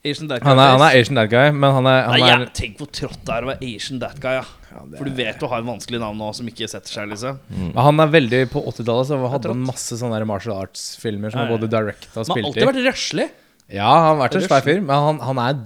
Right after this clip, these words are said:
Speaker 2: dødsgod som martial arts, eh, kiss.
Speaker 1: Mm.
Speaker 2: Så jeg, jeg ville hatt han
Speaker 1: Mm.
Speaker 2: inn der som en litt sånn der, eh,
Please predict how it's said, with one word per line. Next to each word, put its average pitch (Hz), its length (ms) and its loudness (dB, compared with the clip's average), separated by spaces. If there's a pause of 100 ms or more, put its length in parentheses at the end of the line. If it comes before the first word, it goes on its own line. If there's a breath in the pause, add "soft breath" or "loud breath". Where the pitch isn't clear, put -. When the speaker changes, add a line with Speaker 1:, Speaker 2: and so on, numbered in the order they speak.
(100)
Speaker 2:
dødsgod - 380 -8
som 120 120 -6
martial 104 280 -6 (100)
arts, - 340 -14
eh, 101 140 -8
kiss. 135 340 -8
Speaker 1:
Mm. - 100 -20 (300 soft breath)
Speaker 2:
Så - 140 -12
jeg, 117 560 0
jeg 110 160 2
ville 120 160 2
hatt 120 200 -8
han 107 180 -4 (100)
Speaker 1:
Mm. 110 140 -6
Speaker 2:
inn 107 160 -8
der 101 160 -6
som 117 120 -10
en 107 60 -6
litt 107 160 -8
sånn 104 180 -8
der, 95 180 -8
eh, 101 200 -6